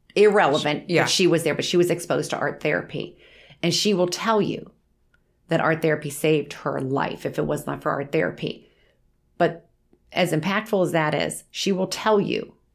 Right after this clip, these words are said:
Speaker 1: when she submits art, she always would write, she writes something in there. And the very first time she sends something to me, she says, "I am managed." You know, she was doing well. She was getting back to work and her life, you know, um, and I hope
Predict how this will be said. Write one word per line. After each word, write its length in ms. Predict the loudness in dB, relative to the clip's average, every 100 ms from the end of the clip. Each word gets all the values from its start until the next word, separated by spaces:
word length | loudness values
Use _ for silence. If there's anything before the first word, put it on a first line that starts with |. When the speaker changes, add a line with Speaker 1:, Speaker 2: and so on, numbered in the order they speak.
| _ _ _ _ _
Speaker 1:
when 140 | -4 -2
she 180 | -2 -2
submits 420 | -2 0 0 0
art, 160 | -2
she 140 | 0 0
always 420 | 2 0 -2 -12 _ _ -6
would 180 | -2 0
write, 320 | 0 0 -2
she 120 | -2 0
writes 220 | 0 0
something 340 | -4 -4 -4
in 100 | -2
there. 120 | -2
And 80 | -4
the 40 | -2
very 240 | -2 -2
first 380 | -4 -4 -4 -2
time 160 | -4
she 140 | -4 -4
sends 280 | -2 -2 -2
something 360 | -4 -6 -8
to 140 | -6 -4
me, 120 | -4
she 160 | -4 -4
says, 280 | -2 -2 -4 -20 -20 -20 -20 _ _ _ _ _ _ _ _ _ _ -2
"I 120 | 0
am 260 | 0 0 0
managed." 760 | 0 -2 -2 -2 -6 -12 -16 -20 _ _ _
You 160 | -2 -2
know, 220 | -2 -4
she 440 | -4 -2 -2 -2
was 220 | 0 -2 -2
doing 360 | -4 -4 -4
well. 560 | 0 2 4 2 0 -6 -14 _ _ _ _ -10
She 280 | -4 -2
was 280 | -2 -2 -4
getting 280 | -2 -2 -2
back 220 | -8 -10
to 100 | -4
work 640 | -4 0 2 4 4 2 -2
and 180 | -2
her 160 | 0 0
life, 540 | 2 2 0 -6 -12 -4
you 200 | 0 2
know, 400 | 2 2 0 -2
um, 280 | 0 0 0
and 100 | 0
I 100 | 0
hope 460 | 0 0 0 -2